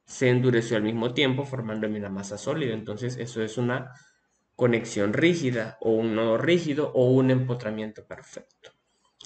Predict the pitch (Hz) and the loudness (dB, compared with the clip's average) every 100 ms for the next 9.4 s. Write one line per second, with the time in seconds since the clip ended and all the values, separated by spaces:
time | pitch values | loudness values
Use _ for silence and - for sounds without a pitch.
0 | - 190 - 180 175 156 160 143 151 151 | -6 -2 4 4 4 2 2 2 2 0
1 | 160 - _ _ 143 135 127 127 123 127 | -4 -12 _ _ 0 2 2 2 2 0
2 | 120 123 117 120 123 123 185 202 160 - | -2 -2 -2 -2 0 0 0 -2 -6 -12
3 | - 127 127 135 - 131 - 120 113 117 | -10 -6 -6 -8 -12 -12 -4 0 2 2
4 | 117 117 113 113 - - - - _ _ | 2 0 -2 -4 -6 -6 -10 -20 _ _
5 | _ _ _ - - _ _ _ _ - | _ _ _ -20 -20 _ _ _ _ -14
6 | - - 131 135 131 139 135 131 123 127 | -6 -2 2 2 2 -2 -2 0 0 2
7 | 131 127 113 127 127 - - - _ 135 | -2 -2 0 0 0 -6 -20 -20 _ -2
8 | 117 117 120 113 117 113 117 113 113 110 | 0 0 0 0 0 0 -2 -2 -2 0
9 | 123 139 151 | 0 0 -2